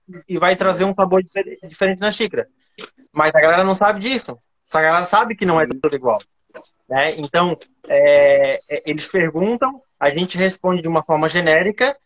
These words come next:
Speaker 1: só que tem que en-, entrar no mundo daquela pessoa, o que ela conhece e o que que ela quer aprender
Speaker 2: Sim.
Speaker 1: sobre café,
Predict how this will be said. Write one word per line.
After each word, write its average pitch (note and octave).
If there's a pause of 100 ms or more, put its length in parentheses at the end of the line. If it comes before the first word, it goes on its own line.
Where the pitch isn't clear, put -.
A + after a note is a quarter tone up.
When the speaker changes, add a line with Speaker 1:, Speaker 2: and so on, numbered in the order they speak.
(160)
Speaker 1:
só F#3
que -
tem F3
que G3+
en-, F#3+ (380)
entrar F#3+
no F4
mundo A3+
daquela F#3+
pessoa, F3
o C#3+
que -
ela F3+
conhece D#3
e D3+
o C#3
que F3+
que F3+
ela G3+
quer F#3
aprender D#3
Speaker 2:
Sim. C3
Speaker 1:
sobre C#3
café, C#3